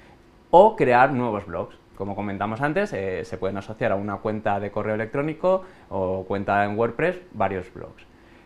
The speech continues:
Eh, si os fijáis aquí debajo, bueno, aquí tendríamos, eh, si pulsamos sobre Física con Oriol, iríamos al blog directamente, y si pulsamos abajo en blog admin,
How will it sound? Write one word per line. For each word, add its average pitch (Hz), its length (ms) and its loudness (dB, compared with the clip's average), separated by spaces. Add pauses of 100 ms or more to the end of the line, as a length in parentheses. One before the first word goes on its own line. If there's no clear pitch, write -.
(200)
Eh, 117 280 2
si 113 160 -4
os 110 80 -2
fijáis 117 340 0
aquí 120 160 -6
debajo, 143 400 2
bueno, 104 200 -2
aquí 92 200 -6
tendríamos, 113 480 -4
eh, 110 160 -4
si 107 140 -10
pulsamos 104 480 -6
sobre 110 180 -4
Física 113 300 -2
con 113 120 0
Oriol, 117 300 -2
iríamos 98 380 -6
al 107 100 -2
blog 113 180 -4
directamente, 151 760 -2
y 160 100 -4
si 131 120 -10
pulsamos 104 460 -8
abajo 135 340 -2
en 98 260 -14 (100)
blog 104 180 -6
admin, 170 460 -2